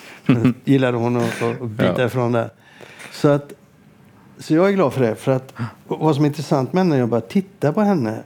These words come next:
Speaker 2: och, och, och liksom följa upp henne, det är det som jag tror jag sa då, att hon är alltså på väg att bli blind och skriver om detta, berättar om detta.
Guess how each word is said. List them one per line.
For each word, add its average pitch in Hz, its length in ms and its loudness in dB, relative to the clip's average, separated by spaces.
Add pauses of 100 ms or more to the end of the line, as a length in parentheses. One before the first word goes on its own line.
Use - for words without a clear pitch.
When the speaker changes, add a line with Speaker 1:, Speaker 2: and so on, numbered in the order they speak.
(140)
Speaker 2:
och, 135 200 -6
och, 135 300 -4
och 131 80 -2
liksom 127 400 -2
följa 135 260 0
upp 135 140 -6
henne, 127 220 -2 (440)
det 151 60 2
är 143 40 4
det 135 100 4
som 120 140 -4
jag 117 100 -2
tror 127 120 -2
jag 113 80 -2
sa 123 280 -2
då, 123 140 -4
att - 180 -10 (400)
hon 170 300 4
är 156 80 2
alltså 110 200 -4
på 123 120 -6
väg 117 200 2
att 113 60 -4
bli 113 160 -2
blind 135 480 -4 (720)
och 123 320 -2
skriver 120 360 0
om 147 100 0
detta, 151 260 -4 (480)
berättar 123 300 -6
om 123 100 -4
detta. - 260 -8